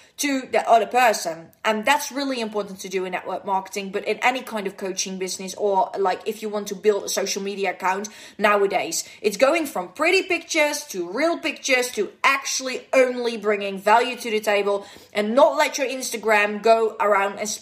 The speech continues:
and, and spill around you and you. No, let it about the other people. Like, let it be about the other people. Let the, your Instagram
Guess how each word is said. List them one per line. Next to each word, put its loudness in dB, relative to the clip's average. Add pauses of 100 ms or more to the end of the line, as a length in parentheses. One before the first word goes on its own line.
and, -6
and -10
spill -4
around -2
you -2
and -6
you. -2 (180)
No, 4 (140)
let 4
it -8
about 2
the -10
other 4
people. -6
Like, -2 (260)
let 4
it -6
be -2
about 2
the 0
other 0
people. -4
Let 2
the, 0
your 0
Instagram 0